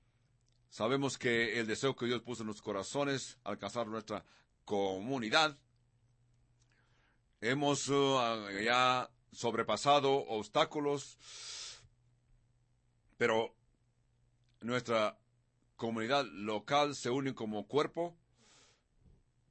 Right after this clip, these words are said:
y estamos trabajando con otras iglesias, eh, que se vuelven con, que están envueltos con nosotros,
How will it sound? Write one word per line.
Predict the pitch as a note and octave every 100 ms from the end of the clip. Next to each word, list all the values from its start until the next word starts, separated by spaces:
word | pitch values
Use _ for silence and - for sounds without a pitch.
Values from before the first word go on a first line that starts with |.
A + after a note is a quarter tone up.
| _ _ _ _ _ _ _ - -
y | A#2 A#2
estamos | C#3+ D3 D#3 C#3+ - - _ _ _ _ _ _ _ _ _ _ _ _ _
trabajando | C3 B2 A2+ C3+ C#3+ C#3+ C#3 C3+ B2+ -
con | A#2
otras | C3+ C#3 G#2+
iglesias, | A2+ A#2+ C3+ C3+ B2 -
eh, | B2 A#2+ -
que | A2+ G#2
se | G#2+
vuelven | A2+ A#2+ G#2+
con, | G#2+ G#2
que | - G2+
están | C#3 D3
envueltos | C3+ C3
con | G#2+ G#2+
nosotros, | G#2+ G#2 F2+ -